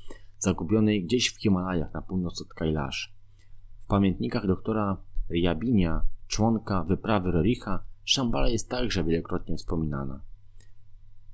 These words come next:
Napisał on tak: „Koncepcja Szambali jest całkiem realna i miejsce to ma swoje położenie geograficzne na mapie Tybetu w regionie Wysokich Gór na wysokości ponad jedenastu tysięcy stóp, czyli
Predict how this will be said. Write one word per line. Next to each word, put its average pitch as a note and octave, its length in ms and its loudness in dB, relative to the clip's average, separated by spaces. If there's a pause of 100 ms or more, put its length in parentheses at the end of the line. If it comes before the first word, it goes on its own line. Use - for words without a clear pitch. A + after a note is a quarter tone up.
(200)
Napisał F#2 420 -2
on F#2+ 100 0
tak: - 260 -6
„Koncepcja C3 560 0
Szambali F#2 500 2
jest E2+ 160 2
całkiem F2+ 300 2
realna F2 500 2
i F2 320 -4
miejsce G2 500 0
to F2+ 380 -2 (120)
ma G2 160 0
swoje G#2 280 4
położenie F2+ 520 -4
geograficzne E2+ 760 0 (380)
na F2+ 80 0
mapie F#2+ 400 2
Tybetu F#2 560 -2
w - 60 0
regionie G2 360 2
Wysokich E2 400 -2
Gór F#2+ 240 0
na D#2+ 100 -2
wysokości - 460 -4
ponad - 280 -8
jedenastu F2+ 480 -2
tysięcy F2+ 380 -4
stóp, - 380 -2
czyli D#2 240 -8